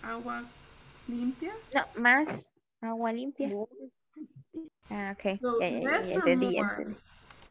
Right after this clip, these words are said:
Speaker 2: Okay.
Speaker 1: Yeah, remember, y-, when you say there, there should,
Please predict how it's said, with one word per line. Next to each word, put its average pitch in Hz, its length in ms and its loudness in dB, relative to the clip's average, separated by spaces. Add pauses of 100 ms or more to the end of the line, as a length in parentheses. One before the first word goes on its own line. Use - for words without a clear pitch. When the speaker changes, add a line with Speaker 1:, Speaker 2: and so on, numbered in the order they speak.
(360)
Speaker 2:
Okay. 202 460 0 (2500)
Speaker 1:
Yeah, 240 300 -2
remember, 262 480 2
y-, 254 440 0
when 254 200 4
you 277 100 4
say 330 200 0
there, 285 280 0 (160)
there 240 180 0
should, 254 240 -6